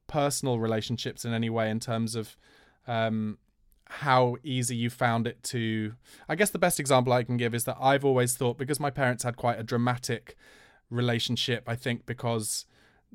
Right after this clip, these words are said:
and my pa-, my mum and my stepdad, because there was elements of kind of, you know, celebrity in, in it, or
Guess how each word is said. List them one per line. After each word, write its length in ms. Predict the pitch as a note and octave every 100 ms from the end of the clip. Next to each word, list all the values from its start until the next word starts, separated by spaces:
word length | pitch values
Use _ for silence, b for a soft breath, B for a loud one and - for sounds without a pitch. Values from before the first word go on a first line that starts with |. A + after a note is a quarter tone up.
| - - - -
and 160 | C3+
my 120 | B2+ A#2+
pa-, 180 | B2+ B2
my 160 | A#2+
mum 160 | A#2+ A#2
and 80 | A2+
my 60 |
stepdad, 320 | A2+ B2 A#2+ A2+
because 280 | B2 B2+
there 120 | - A#2+
was 160 | A#2+
elements 420 | B2 A#2+ A#2 A2+
of 220 | B2+ A2+ A2
kind 260 | A#2 A2
of, 280 | A2 - - - F#2+ -
you 100 | C#3
know, 100 | A2+
celebrity 800 | - C3 B2+ A#2+ B2 - B2 A#2
in, 160 | A2+ A#2+ C3
in 160 | - A#2
it, 140 | A#2 A#2+
or 300 | A#2 A2+